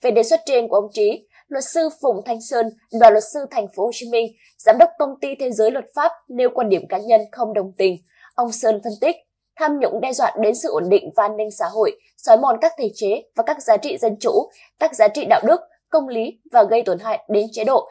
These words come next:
sự phát triển bền vững. Do đó, Công ước của Liên Hợp Quốc về phòng chống tham nhũng tại chương ba yêu cầu các quốc gia thành viên phải hình sự hóa các hành vi hối lộ, tham ô, biển thủ, lợi dụng ảnh hưởng để trục lợi.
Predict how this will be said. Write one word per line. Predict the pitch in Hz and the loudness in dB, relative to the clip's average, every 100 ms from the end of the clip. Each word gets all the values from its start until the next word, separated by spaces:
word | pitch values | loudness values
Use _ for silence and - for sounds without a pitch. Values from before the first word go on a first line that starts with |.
| - - | -12 -8
sự | 294 - | -6 2
phát | 339 339 | 2 2
triển | 247 185 | -4 -2
bền | 202 196 | -2 0
vững. | 196 294 - _ _ - | -4 -4 -10 _ _ -10
Do | 240 294 | 0 2
đó, | 240 233 254 | 6 6 6
Công | 320 | 2
ước | - 370 | 4 0
của | 247 | 0
Liên | 254 277 | -2 -4
Hợp | - | -4
Quốc | 311 359 233 | 0 0 2
về | 226 202 - | 2 2 2
phòng | 208 202 | 0 2
chống | 226 247 | 0 0
tham | 254 247 | -4 -2
nhũng | 160 269 - | -2 -4 -6
tại | - 214 | -2 -2
chương | 233 262 254 | -2 -8 0
ba | 254 247 - _ - | 0 0 -6 _ -4
yêu | 311 | 0
cầu | 311 240 208 | 4 6 6
các | 302 | 4
quốc | 320 | -2
gia | - 254 | 0 2
thành | 247 240 220 | 0 -2 -8
viên | 226 247 233 - | -6 -6 -6 -4
phải | - | -4
hình | 254 220 | -4 -6
sự | 202 - 214 | -4 -4 -2
hóa | 214 233 | 0 0
các | 330 | -2
hành | 285 233 | -4 -10
vi | 254 262 | -10 -8
hối | 240 | -4
lộ, | 269 277 - _ _ - | 0 0 -2 _ _ -10
tham | 277 | -8
ô, | 233 254 | -2 -2
biển | 214 208 190 | 0 0 -2
thủ, | 226 214 - - _ | 0 0 0 -10 _
lợi | 294 226 | 0 0
dụng | 277 | 0
ảnh | - 196 | -2 -2
hưởng | 156 | -4
để | 311 156 | -4 -4
trục | 196 | -4
lợi. | 196 190 - | 0 0 0